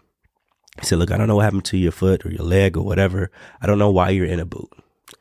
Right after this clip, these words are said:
Uh, but God is showing you what it means to be covered. The same process it takes for you to heal with the boot on is gonna be the same process it's gonna take for you to heal mentally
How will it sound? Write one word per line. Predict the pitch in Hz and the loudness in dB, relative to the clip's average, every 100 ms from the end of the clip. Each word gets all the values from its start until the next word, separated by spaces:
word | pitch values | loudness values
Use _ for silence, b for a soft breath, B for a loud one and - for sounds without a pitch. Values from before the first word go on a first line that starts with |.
| b b b | b b b
Uh, | - 92 87 85 113 123 _ _ _ _ _ - | -4 0 0 -4 -10 -18 _ _ _ _ _ -6
but | 90 - | -6 0
God | 104 123 110 - | 2 4 2 -2
is | 92 | -6
showing | - - 98 110 110 | -4 -2 0 0 -2
you | 82 90 - - _ _ _ _ _ _ _ _ _ _ _ _ _ _ _ | -4 -8 -12 -18 _ _ _ _ _ _ _ _ _ _ _ _ _ _ _
what | - 110 | 0 2
it | 113 - | 2 0
means | 98 104 101 92 | 2 2 2 0
to | - | -2
be | 90 90 90 85 95 - _ _ _ _ | -2 0 0 -2 -6 -14 _ _ _ _
covered. | - 196 165 - - - _ _ _ _ _ _ _ _ _ | -4 -2 -2 -6 -16 -20 _ _ _ _ _ _ _ _ _
The | 98 | -2
same | - 113 135 | 2 2 2
process | - - - - 107 - | 0 -2 -2 0 -2 -2
it | 95 | -6
takes | - - - - - - | -6 -8 -8 -6 -8 -8
for | - 98 | -4 0
you | 98 101 98 | 2 4 2
to | - - 92 87 - | -2 -2 0 0 -4
heal | - 135 123 90 - - b b b b | -4 2 2 2 -2 -10 b b b b
with | 117 110 | 0 0
the | 92 | 0
boot | 85 110 | 2 2
on | 87 82 | 2 0
is | 85 | 0
gonna | - 87 | 0 0
be | 87 | -2
the | 76 | -2
same | - 95 101 | -2 2 2
process | 92 - 92 - 90 | 0 0 0 -2 -4
it's | - | -2
gonna | - 85 | 0 -2
take | - 95 | -2 -4
for | - 87 | -4 -4
you | |
to | 80 | -4
heal | 76 - 90 82 | -4 -2 0 0
mentally | 87 95 92 92 92 90 | 0 -2 0 0 2 0